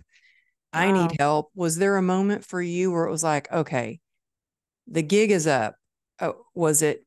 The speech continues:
Speaker 1: once the trafficking started with the
Speaker 2: Yes and no.
Speaker 1: drugs? I mean, I wanna get to
Speaker 2: The
Speaker 1: that part of
Speaker 2: drugs?
Speaker 1: your story too,
Speaker 2: Yeah,
Speaker 1: but,
Speaker 2: the
Speaker 1: but I also
Speaker 2: <laughs>
Speaker 1: wanna know, there's so many questions I have.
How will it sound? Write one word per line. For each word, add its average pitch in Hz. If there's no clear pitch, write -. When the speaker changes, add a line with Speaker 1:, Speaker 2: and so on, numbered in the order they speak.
Speaker 1:
once 165
the 135
trafficking 196
started 254
with 190
the 254
Speaker 2:
Yes 185
and 175
no. 196
Speaker 1:
drugs? 208
I 202
mean, 165
I 180
wanna 196
get 185
to 254
Speaker 2:
The 254
Speaker 1:
that 170
part 262
of 359
Speaker 2:
drugs? -
Speaker 1:
your 139
story 139
too, 247
Speaker 2:
Yeah, 269
Speaker 1:
but, 202
Speaker 2:
the 247
Speaker 1:
but 196
I 175
also 175
Speaker 2:
<laughs> -
Speaker 1:
wanna 156
know, 165
there's 160
so 370
many 180
questions 156
I 143
have. 147